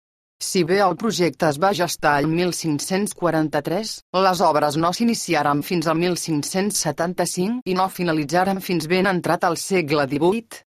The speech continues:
quan ja havien perdut bona part de la funcionalitat per a la qual foren concebudes. Curiosament, el llenç que donava la mar fou el darrer a construir, se.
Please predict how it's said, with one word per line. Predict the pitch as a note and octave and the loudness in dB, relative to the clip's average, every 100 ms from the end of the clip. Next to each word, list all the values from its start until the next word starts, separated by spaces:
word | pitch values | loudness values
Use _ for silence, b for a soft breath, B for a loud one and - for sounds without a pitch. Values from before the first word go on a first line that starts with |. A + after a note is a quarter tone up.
| - | 0
quan | F#3 E3+ | 2 2
ja | C#3+ D#3+ | -2 -2
havien | F3+ F#3 E3 | 0 0 0
perdut | D#3 D#3 F3 G3+ | 0 2 0 0
bona | F3+ G#3 G#3 | 0 0 0
part | G3 E3+ | 0 2
de | E3 | 0
la | D3+ | 0
funcionalitat | E3 D#3 D3+ F3+ E3 D#3 C#3+ F3 D#3 | -2 -4 -4 -2 0 2 0 -2 0
per | D#3 D#3 | 2 4
a | |
la | D3+ | 4
qual | D3 F3 F3+ F#3+ | 2 2 4 4
foren | D3 F#3+ G#3 G#3 | 0 0 0 -2
concebudes. | G3 F#3 - D3 C3+ B2+ B2+ B2+ - - _ _ _ _ | -4 -4 -4 -4 -4 -4 -6 -8 -12 -16 _ _ _ _
Curiosament, | - G3 D3+ D#3+ D3 C#3+ C#3+ F3 G#3+ - | 0 0 2 0 0 2 2 0 -4 -2
el | E3+ E3 | 0 2
llenç | F#3 G#3+ - - | 2 0 0 -2
que | |
donava | D#3 F3 F3+ G3 | 0 2 2 4
la | F#3 | 2
mar | E3+ F3+ F3 | 2 0 0
fou | A3 E3+ | 0 2
el | D#3+ C#3 | 2 0
darrer | C#3 E3+ E3 | 0 0 0
a | D#3 | 0
construir, | E3+ - E3 D#3+ F3 A#3+ - | -2 -2 -4 -2 -2 -4 -8
se. | - - | -6 0